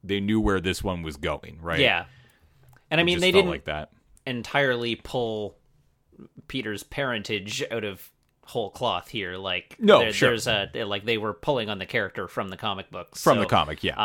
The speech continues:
Speaker 2: um, they had a lot of leeway to be able to throw those kinds of references in. Um, although the, the exact function and, and, like, who the character actually is and whatnot is all actually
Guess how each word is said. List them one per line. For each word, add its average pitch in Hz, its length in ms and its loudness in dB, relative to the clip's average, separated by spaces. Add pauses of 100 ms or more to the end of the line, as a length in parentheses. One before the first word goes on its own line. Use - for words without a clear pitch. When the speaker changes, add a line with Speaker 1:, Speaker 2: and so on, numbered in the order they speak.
Speaker 2:
um, 92 140 -8
they 127 160 4
had 110 340 0 (420)
a - 160 -10
lot 98 220 -4
of 92 160 -12 (300)
leeway 123 440 -2
to 107 60 -2
be 110 100 0
able 104 160 -2
to 101 40 -10
throw 113 220 -4
those 101 160 -6
kinds 101 220 -6
of 98 60 -8
references 95 480 -6
in. 87 220 -2 (500)
Um, 92 380 -2 (300)
although 131 260 4
the, 104 360 0 (500)
the 95 280 -6 (1400)
exact 117 440 -4
function 104 580 -4 (140)
and, 92 400 -6 (100)
and, 87 440 -8
like, 87 340 -6 (100)
who 117 240 -10
the 98 100 -6
character 98 440 -6
actually 90 420 -8
is 90 400 -8
and 92 220 -12
whatnot 92 560 -10
is - 320 -12
all 87 400 -8 (320)
actually 90 380 -10